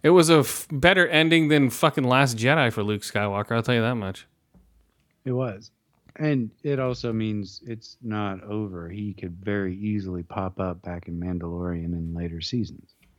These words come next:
Speaker 1: I, I hope not. That was a great, uh, nod towards him. So people are saying that, um, Ben Solo killed him in the Jedi Temple. <laughs>
Speaker 2: Yeah, yeah, kill Grogu,
Speaker 1: <laughs> Yeah.
Speaker 2: Baby Yoda. Yeah,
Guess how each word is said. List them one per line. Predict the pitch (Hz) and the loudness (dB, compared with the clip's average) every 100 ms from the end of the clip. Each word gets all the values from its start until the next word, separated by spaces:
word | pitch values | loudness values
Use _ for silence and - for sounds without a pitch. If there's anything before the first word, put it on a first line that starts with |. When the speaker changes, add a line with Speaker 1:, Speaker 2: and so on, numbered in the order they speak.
| _ _ - - | _ _ -20 -2
Speaker 1:
I, | 127 127 127 139 | 4 4 4 4
I | 127 | 4
hope | 120 147 151 | 4 4 4
not. | 120 101 95 101 _ - | 2 0 0 -4 _ 0
That | 123 143 | 2 4
was | 139 | 4
a | 131 | 2
great, | 110 120 117 117 - _ | 2 4 4 2 -4 _
uh, | 110 104 104 | 0 0 0
nod | 104 104 107 107 | 0 2 2 0
towards | 113 107 104 | 0 -2 0
him. | 107 | 0
So | 170 147 127 - _ _ - | 4 6 6 0 _ _ -4
people | 175 185 | 0 4
are | 165 | 4
saying | 175 151 139 | 4 4 4
that, | 127 - 123 | 2 2 0
um, | 117 113 110 - _ _ _ _ _ _ - | 2 0 -4 -8 _ _ _ _ _ _ -6
Ben | 131 156 156 | 4 4 4
Solo | - 147 147 127 | 4 6 6 4
killed | - 151 147 131 | 2 4 4 4
him | 120 | 2
in | 113 | 2
the | 117 | 2
Jedi | 127 135 127 | 4 4 4
Temple. | - 160 135 - - 175 _ - | 4 4 2 -2 -8 -10 _ -4
<laughs> | - - | -2 0
Speaker 2:
Yeah, | - | 2
yeah, | 135 117 | 4 4
kill | 101 120 117 | 2 0 0
Grogu, | 101 107 107 117 117 113 | 2 0 2 2 2 0
Speaker 1:
<laughs> | |
Yeah. | 127 196 | 2 0
Speaker 2:
Baby | 104 98 104 | 0 -6 -10
Yoda. | 107 113 _ | -18 -20 _
Yeah, | _ | _